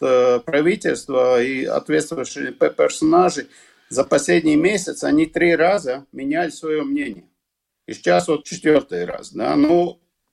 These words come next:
я бы хотел, чтобы мы определились, ну, тогда в какой стране мы жё-, живём и,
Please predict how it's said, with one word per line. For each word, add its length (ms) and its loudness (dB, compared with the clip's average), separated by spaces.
я 180 4
бы 80 -2
хотел, 460 -2
чтобы 340 -6
мы 160 -2
определились, 680 -4
ну, 100 -10
тогда 540 2
в 20 -20
какой 320 2
стране 400 2
мы 100 2
жё-, 380 -2
живём 640 -2
и, 400 2